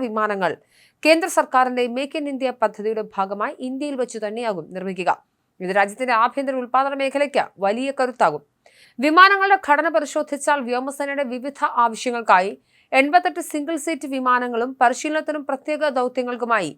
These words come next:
ഇരുപത്തിയാറ് ട്വിൻ സീറ്റ് വിമാനങ്ങളുമാണ് കരാറിലൂടെ ലഭ്യമാവുക.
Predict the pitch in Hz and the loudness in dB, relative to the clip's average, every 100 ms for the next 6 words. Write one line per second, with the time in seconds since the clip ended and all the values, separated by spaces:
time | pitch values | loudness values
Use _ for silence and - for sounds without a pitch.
0 | _ _ - 247 294 302 294 302 311 302 | _ _ -8 0 2 4 4 4 0 -6
1 | 302 302 - 330 - 240 247 262 269 294 | -8 -8 -6 -6 -6 -8 -6 0 0 0
2 | 285 269 240 233 226 220 220 226 220 214 | -2 -2 0 -2 0 2 4 2 0 -2
3 | 190 190 196 175 | -4 -2 0 4